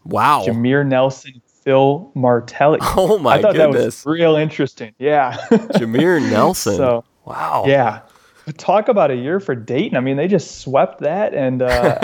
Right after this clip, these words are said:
Speaker 1: <laughs>
Speaker 2: I, I'd like to, yeah, I, I mean, they would have taken down Winthrop, I think. No offense to Winthrop,
Speaker 1: Yeah.
Speaker 2: but,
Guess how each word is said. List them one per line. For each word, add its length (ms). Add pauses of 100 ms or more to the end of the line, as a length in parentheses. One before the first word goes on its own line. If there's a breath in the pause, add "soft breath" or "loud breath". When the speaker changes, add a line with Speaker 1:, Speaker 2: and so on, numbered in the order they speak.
(160)
Speaker 1:
<laughs> 160
Speaker 2:
I, 520
I'd 80
like 180
to, 180
yeah, 220
I, 140
I 60
mean, 260
they 80
would 160
have 60
taken 260
down 180
Winthrop, 400
I 80
think. 320
No 140
offense 300
to 100
Winthrop, 420
Speaker 1:
Yeah. 280
Speaker 2:
but, 60